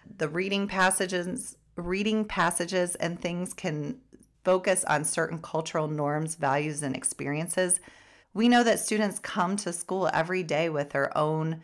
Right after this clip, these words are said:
circumstances and experiences. They bring their trauma, their stress, their own emotional baggage, just like we do as adults.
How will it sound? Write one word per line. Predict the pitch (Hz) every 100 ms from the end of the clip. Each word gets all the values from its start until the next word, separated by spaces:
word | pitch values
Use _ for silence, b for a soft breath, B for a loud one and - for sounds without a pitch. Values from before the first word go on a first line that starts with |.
| B B
circumstances | - - 262 226 226 202 202 202 190 196 190
and | 147 143
experiences. | 143 - 208 208 196 190 - 170 165
They | 151
bring | 147 139 147
their | 135
trauma, | 139 - 196 180 175
their | 156 139
stress, | - - 165 160 -
their | 151 -
own | 175
emotional | 185 170 165 - 147
baggage, | 143 139 151 - 135 - -
just | 156 -
like | 160
we | 156 160
do | 156 143
as | 143
adults. | - - 165 156 - -